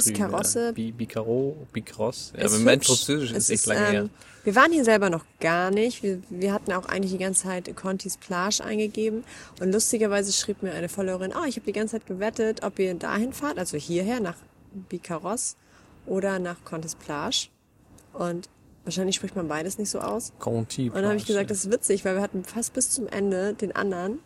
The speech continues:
Speaker 2: drin und haben uns dann gedacht, das ist noch so voll.“ Und das stimmt wohl. Der Platz ist relativ, na, viel kleiner als der hier, ne?
Speaker 1: Das hier ist riesig, ja.
Speaker 2: Genau, und dann, wir, ähm,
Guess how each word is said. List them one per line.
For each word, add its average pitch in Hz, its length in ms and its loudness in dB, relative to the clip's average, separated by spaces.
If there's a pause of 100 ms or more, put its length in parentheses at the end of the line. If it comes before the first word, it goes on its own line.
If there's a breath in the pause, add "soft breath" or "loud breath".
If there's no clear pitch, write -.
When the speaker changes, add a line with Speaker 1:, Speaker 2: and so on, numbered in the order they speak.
(260)
Speaker 2:
drin 185 300 2
und 196 140 2
haben 190 100 2
uns 185 120 0
dann 240 200 4
gedacht, 185 220 2
das 175 100 -4
ist - 140 2
noch 175 80 -2
so 165 100 0
voll.“ 202 360 4 (100)
Und 175 180 -2
das 170 80 -6
stimmt 185 320 0
wohl. 165 180 2 (400 loud breath)
Der 180 60 0
Platz 185 240 -2
ist - 160 2
relativ, 160 320 -4
na, 135 160 -2
viel - 160 -10
kleiner 165 300 -4
als 135 160 -8
der 135 100 -4
hier, 143 180 -4
ne? 160 140 -4 (220)
Speaker 1:
Das - 240 2
hier 104 120 0
ist - 200 -4
riesig, 117 380 0
ja. 87 180 0
Speaker 2:
Genau, 160 380 0
und 147 80 -4
dann, 147 260 -4
wir, 151 420 -2
ähm, 147 380 -8